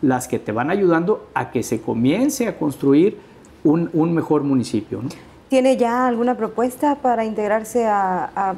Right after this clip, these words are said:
Speaker 2: a otra parte de la función pública?
Speaker 1: No, fíjate que ahorita, eh, te, estamos enfocados en cerrar la administración. Queremos, eh, cerrarla bien, terminar bien, te, poder entregarle a la siguiente administración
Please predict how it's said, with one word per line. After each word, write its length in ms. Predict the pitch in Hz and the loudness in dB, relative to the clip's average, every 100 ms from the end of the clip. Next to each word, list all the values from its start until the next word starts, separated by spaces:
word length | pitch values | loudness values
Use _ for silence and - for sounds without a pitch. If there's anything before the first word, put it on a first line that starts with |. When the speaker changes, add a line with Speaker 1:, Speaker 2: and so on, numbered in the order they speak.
| - | -4
Speaker 2:
a 140 | 185 | -2
otra 240 | 202 202 214 | -2 -6 -4
parte 340 | 208 220 226 | -2 -2 -4
de 80 | 208 | -4
la 80 | 190 | -4
función 260 | 196 220 | -4 -4
pública? 400 | 226 233 226 - - - - - 262 | -2 -2 -4 -8 -18 -20 -14 -8 -4
Speaker 1:
No, 240 | 202 214 208 | 0 2 4
fíjate 340 | 220 240 240 | 2 2 2
que 100 | 220 | 2
ahorita, 600 | 165 175 214 247 247 - - | 4 2 2 0 0 -4 -10
eh, 400 | - 147 135 135 131 | -2 4 6 6 4
te, 120 | 139 | 2
estamos 360 | 135 175 202 | 2 -2 0
enfocados 560 | 170 139 139 156 185 180 - - | 0 0 0 0 -2 -2 -6 0
en 160 | 131 | 0
cerrar 360 | 120 120 143 170 | 2 0 2 2
la 80 | 180 | 2
administración. 760 | 139 127 - 113 - 139 233 - - - - - | 2 2 0 -2 2 2 2 -6 -20 -20 -12 -2
Queremos, 400 | 135 151 165 147 | 0 0 0 2
eh, 240 | 123 120 | 4 2
cerrarla 540 | 113 131 131 143 151 147 | 0 0 0 0 0 2
bien, 420 | 180 175 180 202 | 4 4 2 -2
terminar 440 | 135 123 123 139 | -2 2 2 2
bien, 280 | 143 151 165 | 4 4 2
te, 80 | 170 | -2
poder 280 | 165 131 139 | 0 2 2
entregarle 640 | 175 175 123 117 175 269 | 2 0 0 2 2 2
a 20 | 226 | 0
la 80 | |
siguiente 400 | 156 131 151 170 | 0 2 2 0
administración 880 | 175 139 127 120 123 120 143 156 170 | 0 2 0 2 0 2 4 4 2